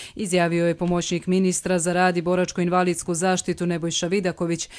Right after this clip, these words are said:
Parastos će biti služen kod spomen obilježja poginulim srpskim civilima i vojnicima iz Zapadne Slavonije prvog maja devedeset pete godine. Hrvatske oružane snage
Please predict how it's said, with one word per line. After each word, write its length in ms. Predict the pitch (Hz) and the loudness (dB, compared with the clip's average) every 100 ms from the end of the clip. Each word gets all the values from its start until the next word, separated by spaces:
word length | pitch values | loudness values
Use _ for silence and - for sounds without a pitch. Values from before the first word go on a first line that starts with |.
| - - | -20 -6
Parastos 460 | 214 185 170 165 - | 0 2 0 -2 -4
će 140 | 165 | -2
biti 260 | 170 165 160 | -2 -2 -2
služen 440 | - 208 196 185 | 0 0 2 0
kod 260 | 180 175 - | 0 0 -2
spomen 380 | 160 180 170 | -4 -2 0
obilježja 520 | 180 185 190 185 175 175 | 0 2 2 2 2 0
poginulim 520 | 175 170 175 175 160 | -2 0 0 0 -2
srpskim 420 | - 165 - 165 | -2 -4 -2 -4
civilima 600 | - 170 180 190 185 175 | -2 0 2 4 4 2
i 80 | 170 | 0
vojnicima 600 | 165 180 190 185 185 175 | 0 2 0 2 0 2
iz 140 | 170 | 0
Zapadne 380 | 170 165 165 165 | -2 -4 -6 -4
Slavonije 520 | 160 185 180 180 175 156 - - | 0 0 2 2 0 -2 -10 -10
prvog 280 | - 180 147 | -6 -4 -2
maja 300 | 170 196 190 | 2 2 2
devedeset 500 | 175 165 160 - 151 | 0 -2 -4 -4 -4
pete 280 | 190 190 185 | -2 0 0
godine. 140 | 180 185 185 175 | 0 2 2 2
Hrvatske 460 | 160 190 190 190 190 | 0 -2 -2 0 0
oružane 420 | 190 185 180 180 | 0 0 0 0
snage 420 | - 185 180 175 | 0 0 2 0